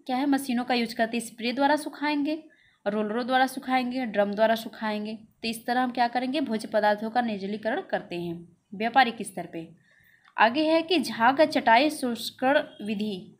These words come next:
झाग चटाई शुष्करण विधि क्या होता है?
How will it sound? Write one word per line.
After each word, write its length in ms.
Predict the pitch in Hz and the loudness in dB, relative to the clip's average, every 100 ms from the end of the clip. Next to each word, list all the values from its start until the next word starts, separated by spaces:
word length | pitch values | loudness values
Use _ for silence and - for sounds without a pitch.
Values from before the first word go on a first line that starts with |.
| _ _ _ _ - | _ _ _ _ -14
झाग 300 | 190 214 233 | -8 0 0
चटाई 420 | 233 277 262 269 | 2 4 6 6
शुष्करण 500 | 277 269 - 269 262 | 2 -4 -6 -4 -2
विधि 280 | 254 254 254 | -2 -2 -2
क्या 200 | 277 285 | 0 2
होता 300 | 277 269 247 | 2 0 0
है? 300 | 233 247 - | 0 -2 -6